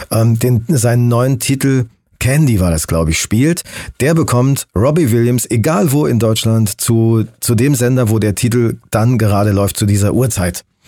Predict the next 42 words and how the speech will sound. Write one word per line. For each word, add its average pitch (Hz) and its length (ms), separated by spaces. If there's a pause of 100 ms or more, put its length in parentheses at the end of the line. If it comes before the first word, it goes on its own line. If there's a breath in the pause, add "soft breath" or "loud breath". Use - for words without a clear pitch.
(460 loud breath)
Und - 100
da 98 60
hab 113 80
ich 143 140
was 156 160
gemacht 139 240
als 120 180
Musikchef. 123 560
Ich - 80
hab, 104 160
ähm, 104 600
über 110 200
die 107 120
Programmierung 110 680
von, 107 340
von 101 160
meinem 101 160
Musikplanungsprogramm 127 960
ausgedacht, 113 520 (280 loud breath)
dass, 117 240 (140)
mm, 101 320
ich 95 120
hatte 107 160
damals, 104 280
das 101 100
waren 101 160
insgesamt, 101 380
glaub 95 160
ich, 92 60
sechzehn 104 300
oder 98 100
siebzehn 98 380
Sender 107 300
zu 143 140
betreuen, 131 400 (320 loud breath)
dass - 160
Robbie 131 280
Williams 120 320
innerhalb 135 380
dieser 107 300
einen 127 240
Woche 110 300